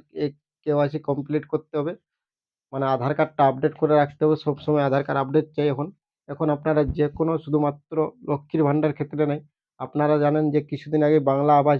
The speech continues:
যোজনারও টাকা দেওয়া হয়েছিল, সেক্ষেত্রেও কিন্তু প্রত্যেকটা যতগুলোকে বাংলা আবাস যোজনার টাকা দেওয়া হয়েছে অ্যাকাউন্টে,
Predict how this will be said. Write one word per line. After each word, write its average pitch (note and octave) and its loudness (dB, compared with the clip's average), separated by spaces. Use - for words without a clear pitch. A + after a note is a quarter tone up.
যোজনারও D3+ 2
টাকা C#3+ -4
দেওয়া C#3+ 4
হয়েছিল, C#3 -2
সেক্ষেত্রেও D3+ -2
কিন্তু D#3+ -4
প্রত্যেকটা D#3+ -8
যতগুলোকে D#3+ -2
বাংলা D3+ 0
আবাস D3 2
যোজনার D3+ 0
টাকা C#3 -4
দেওয়া C#3 -2
হয়েছে C3+ -4
অ্যাকাউন্টে, C#3+ 0